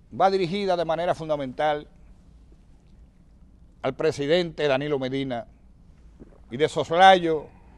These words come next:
a los jueces del Tribunal Superior Electoral. Al presidente Danilo Medina, pidiéndole al presidente Me-, Danilo Medina que haga los cambios en términos de su, de su gobierno que está esperando el país,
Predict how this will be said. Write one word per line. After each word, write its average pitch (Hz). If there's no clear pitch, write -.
a -
los 127
jueces 147
del 135
Tribunal 123
Superior 113
Electoral. 87
Al 131
presidente 175
Danilo 175
Medina, 151
pidiéndole 185
al 156
presidente 151
Me-, 135
Danilo 139
Medina 135
que 127
haga 147
los 160
cambios 139
en 135
términos 139
de 135
su, 139
de 143
su 170
gobierno 143
que 135
está 143
esperando 139
el 139
país, 135